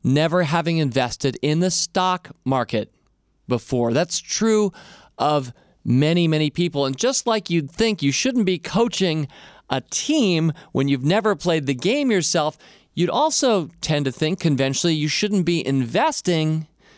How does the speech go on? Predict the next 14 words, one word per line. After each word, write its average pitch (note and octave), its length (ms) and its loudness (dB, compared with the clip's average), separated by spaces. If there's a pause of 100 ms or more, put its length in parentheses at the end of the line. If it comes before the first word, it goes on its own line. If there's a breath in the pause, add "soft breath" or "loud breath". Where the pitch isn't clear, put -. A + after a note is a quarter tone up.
(380 soft breath)
managing C#3+ 460 -2
a D3 80 0
portfolio, G3+ 880 0
a D3+ 60 2
team F#3 480 0
of C#3 120 0
stocks, - 680 0 (260 loud breath)
if - 180 -2
you've C#3 220 0
never C3 480 2
invested B2 840 0
before. B2 400 -2
But B2 180 -2
surely F#3 720 0